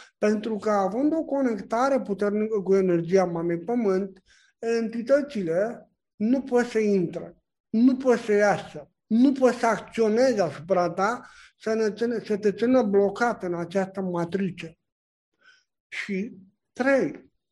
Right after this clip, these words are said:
ai nevoie să intenționezi, nu să-ți dorești, nu să vrei, să intenționezi.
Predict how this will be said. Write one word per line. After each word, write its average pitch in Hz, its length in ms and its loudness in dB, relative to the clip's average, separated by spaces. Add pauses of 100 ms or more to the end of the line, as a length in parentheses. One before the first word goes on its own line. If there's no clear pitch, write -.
(380)
ai 226 220 2
nevoie 208 680 2 (1400)
să - 240 -2
intenționezi, 208 1400 0 (600)
nu 233 340 0
să-ți 202 300 0
dorești, 185 680 2 (580)
nu 233 340 4
să 247 200 -2
vrei, 196 600 0 (800)
să 240 60 -2
intenționezi. 220 1300 -2